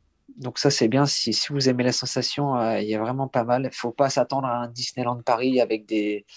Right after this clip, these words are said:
avec des animations, euh, de fou. C'est vraiment un truc, ça ressemble plus à côté fête foraine que côté, euh, imaginaire, euh, tout ça du parc d'attractions comme on peut voir, euh,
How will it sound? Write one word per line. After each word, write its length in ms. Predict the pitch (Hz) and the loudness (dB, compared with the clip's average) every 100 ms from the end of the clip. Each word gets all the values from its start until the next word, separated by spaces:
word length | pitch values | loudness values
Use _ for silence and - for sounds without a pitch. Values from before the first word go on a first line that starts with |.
| - - - | -18 -8 0
avec 140 | 123 | 2
des 200 | 120 120 | 4 4
animations, 800 | 120 123 123 117 - 127 127 123 | 4 4 2 2 0 0 2 4
euh, 240 | 120 110 107 | 6 6 4
de 120 | 107 | 0
fou. 260 | - 135 139 | -4 -4 -2
C'est 140 | 113 | 0
vraiment 400 | - 117 135 131 | 0 2 2 0
un 40 | |
truc, 340 | 117 - 127 113 - - _ - 311 | -2 -6 -6 -10 -14 -20 _ -12 -6
ça 200 | - 147 | 2 2
ressemble 240 | - 147 | 4 4
plus 280 | 143 180 - | 6 4 6
à 320 | 156 143 135 | 10 10 10
côté 280 | 131 143 143 | 6 0 -2
fête 220 | 139 135 | -2 -4
foraine 460 | - 139 143 156 147 | 0 2 2 0 -4
que 1160 | - 131 127 123 123 123 120 120 120 120 120 120 | -4 0 2 2 2 2 2 2 2 2 0 -2
côté, 380 | - 131 135 135 | -2 0 4 6
euh, 100 | 123 | 6
imaginaire, 840 | 120 123 123 127 123 127 131 139 123 | 4 0 0 -2 -2 2 4 4 4
euh, 220 | 120 120 113 | 4 4 0
tout 120 | - | -4
ça 140 | - | -4
du 140 | 127 120 | -4 -2
parc 200 | 127 120 | -2 0
d'attractions 500 | 117 - 117 - 131 123 | -2 -4 -10 -8 -8 -6
comme 200 | - 123 | -2 -2
on 40 | 113 | -4
peut 140 | - | -6
voir, 280 | 117 123 113 | 2 4 4
euh, 140 | 107 | 2